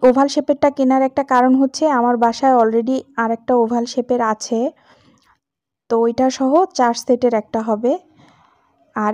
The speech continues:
এটার প্রাইস নিয়েছিল, আহ, সতেরোশো টাকা। কয়েকদিন আগেও আমি, আহ, মার্কেটে দেখেছিলাম,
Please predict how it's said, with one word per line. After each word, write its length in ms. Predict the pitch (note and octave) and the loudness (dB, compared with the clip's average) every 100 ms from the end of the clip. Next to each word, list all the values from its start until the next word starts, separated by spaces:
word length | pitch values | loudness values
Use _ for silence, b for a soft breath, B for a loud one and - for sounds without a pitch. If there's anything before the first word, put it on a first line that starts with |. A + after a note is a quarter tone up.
| - | -2
এটার 280 | B3+ C4+ C#4 | 0 2 0
প্রাইস 380 | C4+ C4 C4 C4 | 4 4 4 2
নিয়েছিল, 540 | C4+ C4 C4 C4+ C4 C#4+ | 2 2 0 2 4 4
আহ, 840 | F4+ _ _ _ - A#3+ A3+ A3+ | 0 _ _ _ -10 -6 -4 -4
সতেরোশো 580 | - B3+ C#4 C#4 C4+ C4+ | -2 0 2 2 0 -2
টাকা। 440 | G#3+ G#3 A#3+ F4 _ _ _ _ _ _ _ - | -2 -2 -2 -2 _ _ _ _ _ _ _ 0
কয়েকদিন 400 | C4+ B3+ D4+ D4 | 0 0 -2 -2
আগেও 300 | B3+ D4 D#4+ | 0 0 2
আমি, 380 | C#4 C#4 C#4 - | 2 0 -2 0
আহ, 200 | B3 A#3+ | 0 0
মার্কেটে 520 | A#3 A#3 C4 B3+ B3+ | -2 -4 -2 2 2
দেখেছিলাম, 760 | A3+ A#3 C#4 - B3 A3 C4+ | 2 0 -2 -2 -2 0 -2